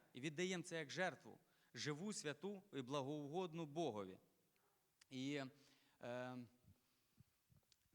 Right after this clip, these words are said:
наскільки важливо, друзі, розуміти те, що Христос зробив для нас. І якщо би ми в повній мірі розуміли,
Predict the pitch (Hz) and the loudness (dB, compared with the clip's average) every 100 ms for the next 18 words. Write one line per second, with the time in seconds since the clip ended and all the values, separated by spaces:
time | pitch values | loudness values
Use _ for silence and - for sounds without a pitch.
0 | - _ 143 - 220 196 190 165 175 180 | -20 _ 0 2 0 2 2 4 4 4
1 | 160 151 156 143 123 - - 143 147 147 | 4 2 2 2 2 0 -6 -2 0 0
2 | 175 185 175 151 202 214 208 - - 160 | 0 0 0 0 2 2 0 -4 -2 2
3 | 151 139 - - - _ - 151 - 170 | 2 2 -2 -14 -20 _ -4 -2 0 0
4 | 151 - 123 127 123 131 113 120 107 92 | -2 -4 -4 -2 0 0 0 -2 -2 -6
5 | - - _ _ _ _ _ _ - - | -12 -16 _ _ _ _ _ _ -20 -20
6 | _ 139 143 170 - 190 202 196 156 - | _ 2 4 4 4 6 8 6 2 6
7 | 240 247 208 185 165 143 135 120 143 135 | 6 8 8 8 8 8 6 4 4 4
8 | 110 101 | 4 0